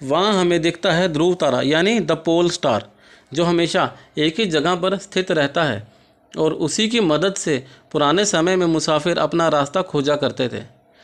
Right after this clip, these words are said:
वैसे ये नक्षत्र जैसा दिखता है हमेशा से वैसा नहीं था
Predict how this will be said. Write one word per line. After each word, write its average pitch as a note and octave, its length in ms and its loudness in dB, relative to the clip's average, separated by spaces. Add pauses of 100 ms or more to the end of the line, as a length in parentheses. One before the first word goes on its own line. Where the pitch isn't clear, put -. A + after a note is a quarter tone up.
(300)
वैसे D3 340 2
ये A3+ 60 2
नक्षत्र F#3 500 0
जैसा D3+ 320 0
दिखता D3 340 0
है F3+ 200 2
हमेशा D3+ 380 0
से F#3 160 -2
वैसा D3 300 0
नहीं D3+ 240 2
था F3 320 -2